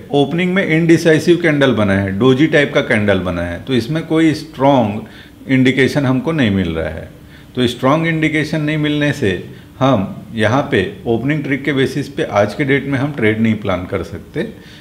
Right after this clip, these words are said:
अब इसको previous days में check कर लेते हैं। तो जैसे previous day है, तो previous day में भी indecisive candle बना है।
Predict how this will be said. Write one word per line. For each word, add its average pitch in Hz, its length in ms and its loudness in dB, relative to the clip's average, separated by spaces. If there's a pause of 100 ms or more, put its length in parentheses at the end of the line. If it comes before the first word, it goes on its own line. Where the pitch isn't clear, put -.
(140)
अब 131 200 2
इसको 139 240 -2
previous 123 600 0
days 120 220 4
में 143 180 0
check 110 300 -2
कर 92 120 -2
लेते 85 300 -8
हैं। 90 180 -14 (800)
तो 123 480 0
जैसे 113 240 2
previous 131 460 4
day 117 140 2
है, 95 140 4
तो 101 140 -6
previous 123 460 2
day 151 160 2
में 151 200 -2
भी 147 160 2
indecisive 131 880 2
candle 104 360 2
बना 87 180 -4
है। 82 280 -8